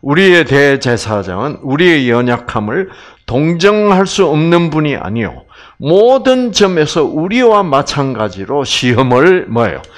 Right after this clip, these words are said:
예수님 시험 받았습니다. 사단에게 정식으로 시험 받았습니다.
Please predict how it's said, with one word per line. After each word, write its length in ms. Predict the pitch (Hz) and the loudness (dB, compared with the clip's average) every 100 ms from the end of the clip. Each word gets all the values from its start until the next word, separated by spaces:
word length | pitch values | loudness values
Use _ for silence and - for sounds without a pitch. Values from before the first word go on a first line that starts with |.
| - - - | -20 -14 -4
예수님 480 | 123 117 139 139 | -2 -2 -2 -4
시험 340 | 117 - 117 113 | -4 -4 -4 -4
받았습니다. 960 | 90 85 82 - - 73 - - - _ _ _ - - | -8 -10 -14 -14 -16 -20 -20 -20 -20 _ _ _ -20 -20
사단에게 720 | - - 117 110 101 92 98 | -18 -10 -8 -6 -6 -8 -10
정식으로 720 | - 117 131 139 170 156 170 170 | -8 -6 -4 -4 -4 -6 -6 -6
시험 400 | - 113 98 87 | -8 -10 -10 -12
받았습니다. 800 | - - - - - - - | -16 -20 -20 -20 -20 -20 -20